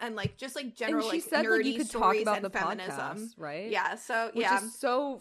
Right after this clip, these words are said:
Speaker 2: freaking cool. And, like, if you even, if, so for those of you guys who aren't well-versed in academia and academic writing, like, this is a really big deal. Like, you know, like, you'll see all those, like, s-, I, scientists say this and, like, they cite a study or whatever. Those aren't usually, like,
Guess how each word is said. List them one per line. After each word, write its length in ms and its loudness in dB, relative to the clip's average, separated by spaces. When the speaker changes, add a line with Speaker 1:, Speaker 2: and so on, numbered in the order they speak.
Speaker 2:
freaking 240 -8
cool. 320 -4
And, 160 -4
like, 220 -2
if 160 -6
you 160 -4
even, 140 -2
if, 160 -2
so 160 -4
for 120 -6
those 160 -6
of 40 -14
you 80 -6
guys 160 -4
who 140 -10
aren't 420 -8
well-versed 520 -6
in 80 -12
academia 580 -12
and 80 -12
academic 400 -14
writing, 380 -4
like, 180 -8
this 120 -8
is 140 -12
a 80 -6
really 360 -6
big 320 -8
deal. 500 -6
Like, 240 -6
you 120 -6
know, 140 0
like, 220 -6
you'll 100 -4
see 200 -8
all 120 2
those, 200 -4
like, 160 -4
s-, 100 -12
I, 200 2
scientists 540 -2
say 260 0
this 400 2
and, 160 -10
like, 180 -10
they 100 -4
cite 320 -8
a 40 -10
study 440 -10
or 120 -4
whatever. 340 -4
Those 220 -4
aren't 280 -6
usually, 400 -10
like, 220 -6